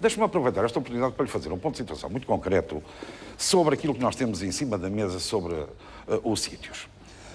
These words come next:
O, o sítio está disponível neste momento, a esta hora, em duas versões. Uma anterior a um de setembro e outra posterior a um de setembro. Na versão posterior a um de setembro,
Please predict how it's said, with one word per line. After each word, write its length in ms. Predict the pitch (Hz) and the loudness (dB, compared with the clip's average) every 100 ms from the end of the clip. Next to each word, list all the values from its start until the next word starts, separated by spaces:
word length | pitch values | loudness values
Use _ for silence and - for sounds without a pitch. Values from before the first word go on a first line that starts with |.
| - - | -14 2
O, 340 | 202 196 214 | 4 6 4
o 20 | 240 | 2
sítio 320 | - 104 113 | 2 0 -2
está 260 | - 135 117 | 2 2 2
disponível 560 | - - 117 123 107 | -2 -2 2 4 4
neste 340 | 135 170 - 107 | 4 2 0 -4
momento, 320 | 98 82 80 | -2 -2 0
a 40 | |
esta 220 | 113 - 107 | 0 2 4
hora, 160 | 104 | 4
em 60 | 101 | 4
duas 260 | 107 87 | 2 2
versões. 560 | 64 - 67 - - - - | 0 -2 -4 -6 -10 -8 0
Uma 220 | 170 151 | 4 4
anterior 560 | 127 - 85 82 71 95 120 | 4 2 0 2 0 -2 0
a 60 | 127 | 4
um 160 | 127 147 | 4 2
de 80 | |
setembro 480 | - - 151 139 127 - | -4 -2 -2 -2 -6 -2
e 140 | 117 | 2
outra 180 | 123 98 | 2 2
posterior 640 | 87 110 - 101 104 90 78 - | -4 -6 -4 0 2 0 -4 -4
a 80 | - | 0
um 140 | 101 92 | 2 0
de 80 | |
setembro. 420 | - - - - - - - - - - - - - | -4 -6 -10 -14 -20 -20 -20 -20 -20 -18 -16 -14 0
Na 140 | 233 220 | 4 4
versão 280 | - 92 | 2 -2
posterior 440 | 85 156 117 82 87 | -2 -2 0 2 4
a 40 | |
um 120 | 131 | 4
de 80 | 107 | 4
setembro, 480 | - - 92 71 | 2 2 0 0